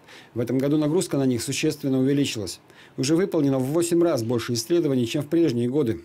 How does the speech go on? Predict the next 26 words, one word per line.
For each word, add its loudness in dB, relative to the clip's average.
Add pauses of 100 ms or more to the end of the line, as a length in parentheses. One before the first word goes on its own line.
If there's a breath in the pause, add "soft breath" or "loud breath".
(160)
По -10
данным -2
ведомства, -2 (320 loud breath)
выделены 2
средства -2
на -2
закупку -4
компьютерного -2
томографа 0
в -2
больницу 0
имени 0
Середавина. 0 (340 loud breath)
А -6
ещё -2
семь 0
приборов -2
в -18
срочном -4
порядке -2
отремонтируют. -4 (400 loud breath)
Компьютерная -2
томография, -2
позволяющая -2
выявить 0
пневмонию, 0